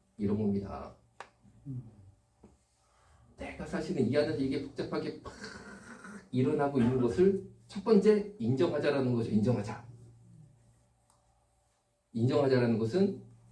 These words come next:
어떤 뜻이냐? 하나님께서 이미 나를 아셨으니까, 이미 나를 아시고 부르셨으니까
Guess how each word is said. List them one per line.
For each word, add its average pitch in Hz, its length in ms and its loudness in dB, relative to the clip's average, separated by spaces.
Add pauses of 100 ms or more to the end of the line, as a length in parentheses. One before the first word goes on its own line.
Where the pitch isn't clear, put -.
어떤 120 280 -2
뜻이냐? 131 460 -2 (1200)
하나님께서 190 580 2
이미 123 160 2
나를 - 380 -2
아셨으니까, 110 1000 -2 (580)
이미 117 200 2
나를 120 220 2
아시고 104 400 -2
부르셨으니까 107 880 -2